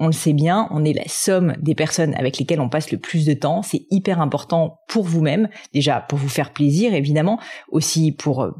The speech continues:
bah, les respecter, prendre soin d'eux, mais aussi tout simplement parce qu'on néglige à quel point on est influencé par son entourage. Et si vous passez quatre-vingts pour cent de votre temps avec des personnes qui en fait, euh, vous tirent vers le bas,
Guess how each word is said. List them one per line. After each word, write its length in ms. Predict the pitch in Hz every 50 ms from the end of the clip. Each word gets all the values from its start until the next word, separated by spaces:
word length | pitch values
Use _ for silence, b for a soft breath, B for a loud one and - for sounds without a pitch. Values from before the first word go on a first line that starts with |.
| -
bah, 100 | 92 90 - -
les 100 | 113 117
respecter, 520 | 143 160 151 - - 156 - - 233 247
prendre 280 | 233 - - 180 165 151
soin 220 | - - 160 151
d'eux, 200 | 160 196 269 - -
mais 160 | 175 175 175
aussi 200 | 170 170 - 294
tout 120 | - 226
simplement 400 | - - 170 143 160 180 220 247
parce 200 | - 180 156 -
qu'on 260 | - 180 - - 156
néglige 500 | 160 160 180 202 208 190 185 226 240 -
à 60 | 170 139
quel 180 | - 147 135
point 180 | - 214 208 -
on 160 | 160 156 156
est 160 | 160 180 - -
influencé 580 | - 175 175 151 - - 175 156 143 - - 220
par 160 | 208 170 -
son 260 | - - 135 131 131
entourage. 540 | 156 208 214 - 175 151 160 165 208 208 180 123 B B B B B
Et 60 | -
si 180 | - - - 240
vous 120 | 233 240
passez 320 | 170 - 151 147 - 151 139
quatre-vingts 440 | - 208 214 - - 208 208 208 196
pour 160 | - 196 190
cent 160 | - 196 196
de 80 | 185 156
votre 220 | 156 147 - -
temps 220 | - 185 175 175 -
avec 220 | - 127 131 127
des 140 | 135 143 147
personnes 540 | 143 185 170 - - - 196 185 170 - 120
qui 180 | - - -
en 80 | - -
fait, 240 | - - 190 190 -
euh, 80 | 135 123 B B B B -
vous 80 | - 143
tirent 320 | - - - - 254 233
vers 160 | 190 180 160 156
le 80 | 151
bas, 220 | 143 156 - -